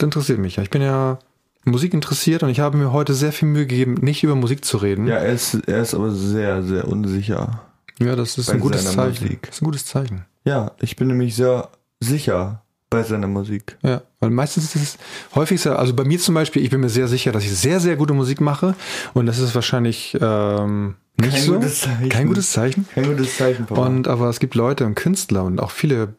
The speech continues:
Speaker 1: begabte Künstler, die nicht an sich glauben und da muss man so ein bisschen
Speaker 2: Dann auch die dann
Speaker 1: fördern, ne?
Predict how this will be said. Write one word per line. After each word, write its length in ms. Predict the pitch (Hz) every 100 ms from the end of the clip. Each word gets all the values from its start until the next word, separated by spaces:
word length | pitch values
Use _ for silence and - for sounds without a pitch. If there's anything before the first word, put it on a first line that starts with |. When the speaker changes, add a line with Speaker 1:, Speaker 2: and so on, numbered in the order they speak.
| -
Speaker 1:
begabte 480 | 107 107 123 - 131
Künstler, 460 | - 160 - 127
die 80 | 120
nicht 200 | 131 156
an 80 | 160
sich 160 | 143 -
glauben 480 | 139 151 113 120 180
und 180 | 113 120
da 120 | 131
muss 180 | 147 -
man 220 | 135 127
so 80 | 120
ein 100 | 117
bisschen 640 | 147 - 143 135 135 135 -
Speaker 2:
Dann 180 | 127 123
auch 260 | 123 127 -
die 220 | 127 120
dann 160 | 127
Speaker 1:
fördern, 80 |
ne? 60 | 123